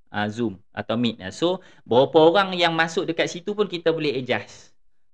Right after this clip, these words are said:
Kita boleh adjust, custom adjust dekat O B S. Ah, the custom adjust dekat O B S. So, kepada anda yang masih bersama saya dekat Facebook,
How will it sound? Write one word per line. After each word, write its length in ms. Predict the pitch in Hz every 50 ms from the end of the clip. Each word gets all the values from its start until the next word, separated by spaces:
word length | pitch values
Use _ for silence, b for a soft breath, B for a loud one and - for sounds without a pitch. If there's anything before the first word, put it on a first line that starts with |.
| - 127
Kita 160 | 113 - 143
boleh 240 | 143 151 151 147 131
adjust, 320 | 147 147 170 - - -
custom 480 | - 156 151 156 - - - 208 196 185
adjust 480 | 131 139 131 139 170 180 185 180 135
dekat 400 | 131 127 - - 170 165 - -
O 160 | - 131 139 135
B 160 | 131 139 -
S. 480 | - 127 - - - - - - _ _ _ - _ _ - - _ _ _ _ _ -
Ah, 240 | 107 110 113 110 104
the 80 | 101 107
custom 400 | - 120 117 - - 151 135 123
adjust 240 | 127 131 147 139
dekat 160 | 135 123 123 110
O 80 | 120
B 160 | 123 123 113
S. 80 | 107 110
So, 240 | 143 165 185 190 190
kepada 400 | - 156 160 170 165 175 165 165
anda 400 | 170 165 156 175 208 254 247 - b b b b _
yang 320 | - 135 160 165 165 165
masih 320 | 160 160 165 165 - 180
bersama 480 | 170 165 165 165 165 165 165 170 170 165
saya 160 | 170 165 175
dekat 320 | 170 175 175 170 139 151 156
Facebook, 480 | 156 156 151 156 185 233 - - -